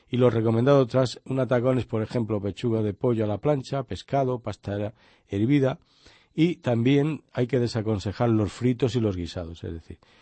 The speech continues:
y si el afectado sigue con síntomas de alor-, ardor y dolor,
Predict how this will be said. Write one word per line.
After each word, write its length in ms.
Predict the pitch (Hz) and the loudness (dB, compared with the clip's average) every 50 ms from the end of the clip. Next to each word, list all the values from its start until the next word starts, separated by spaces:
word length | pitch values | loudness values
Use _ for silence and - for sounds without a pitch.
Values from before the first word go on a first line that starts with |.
| _ _ _ _ | _ _ _ _
y 80 | - 101 | -6 -2
si 120 | - 120 | 0 2
el 60 | 113 | 2
afectado 460 | 110 104 110 101 - - 135 127 104 | 4 2 2 0 2 4 4 4 4
sigue 300 | 90 - 107 101 107 107 | 2 0 -2 -2 -2 -2
con 240 | - - 110 110 104 | -2 -2 -2 -2 -4
síntomas 500 | - - 123 120 110 - 98 92 95 90 | -4 -2 -4 -2 -2 -2 -4 -4 -4 -4
de 80 | 85 90 | -6 -4
alor-, 460 | 90 95 107 107 110 110 110 123 - - - | -2 -2 0 0 0 0 -2 -4 -6 -8 -8
ardor 480 | 101 98 95 92 98 113 120 120 120 | -6 -6 -6 -2 2 2 4 6 6
y 60 | 123 | 4
dolor, 280 | 120 120 117 123 139 | 4 4 4 2 0